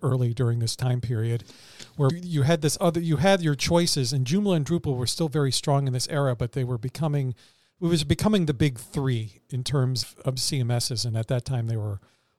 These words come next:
all the top three, they were all open source. So that's, and WordCamps too exploded. I think once we got to two thousand twelve, two thousand thirteen, that's when you saw a lot of first-time WordCamp start up. And WordCamp, I, 'cause I,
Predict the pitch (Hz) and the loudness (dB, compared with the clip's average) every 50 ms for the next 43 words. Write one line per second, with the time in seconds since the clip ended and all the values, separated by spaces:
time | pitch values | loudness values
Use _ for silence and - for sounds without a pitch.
0 | _ - 165 131 131 131 - 131 - - 151 175 156 - - 165 160 156 147 131 | _ -2 0 2 2 2 0 -2 -2 0 0 0 0 -2 -2 -2 0 0 2 2
1 | 131 123 117 120 117 117 120 120 117 - - 107 104 - - 120 104 104 - - | 2 0 0 0 0 0 -2 -2 -4 -4 -6 -6 -6 -6 -6 -6 -6 -6 -4 -4
2 | - - _ _ _ _ _ _ _ _ _ - - 175 151 143 131 131 - _ | -4 -6 _ _ _ _ _ _ _ _ _ -4 0 4 4 4 4 2 0 _
3 | _ _ 170 175 202 - - - 220 160 151 151 139 147 - _ - 147 185 214 | _ _ 2 2 2 0 0 2 2 2 2 2 0 -6 -10 _ 2 4 4 4
4 | 196 - 185 156 135 123 - - - 185 160 139 - - - - - 131 117 107 | 4 2 0 0 2 0 0 0 2 4 4 4 2 0 -4 -2 0 0 0 0
5 | 107 110 113 - _ - 147 131 - 156 156 - 135 139 151 - - 160 151 123 | -2 -4 -8 -10 _ -4 -4 -2 0 -2 -2 0 0 0 0 0 -2 -4 -2 0
6 | 160 139 139 139 - - - - 147 - - 147 135 131 - 127 - - - 147 | 2 2 2 2 -2 -6 -8 -6 -4 -2 0 0 0 0 -2 -4 -4 -2 0 2
7 | 139 143 151 165 165 - - _ _ _ _ _ _ _ - 156 135 - 156 143 | 2 2 2 0 -2 -6 -12 _ _ _ _ _ _ _ -4 -2 0 2 4 4
8 | 135 135 135 123 - 147 135 135 - - 151 151 170 175 160 - _ _ _ _ | 4 2 0 0 0 0 0 0 0 0 0 0 0 -2 -4 -8 _ _ _ _
9 | 156 151 - - 165 160 170 160 - - 180 156 151 143 147 131 139 135 143 143 | 0 0 2 2 2 4 4 2 2 4 4 4 4 4 2 0 0 0 2 4
10 | 151 156 156 147 - - 151 135 135 - - 139 131 127 120 120 120 - - 123 | 4 4 2 0 -2 -2 -2 -4 -2 -2 0 0 0 0 0 -2 -4 -4 -4 -6
11 | 117 110 - - - 123 110 104 107 113 - - - - _ _ _ - 127 131 | -4 -2 -4 -4 -2 -2 -4 -4 -6 -8 -12 -14 -20 -20 _ _ _ -2 -2 0
12 | 120 139 151 151 - 160 147 139 - _ _ _ - 139 131 - 156 135 131 135 | 2 2 0 0 0 -2 -2 -2 -2 _ _ _ -6 -6 -4 -2 -2 -2 0 0
13 | 135 | -2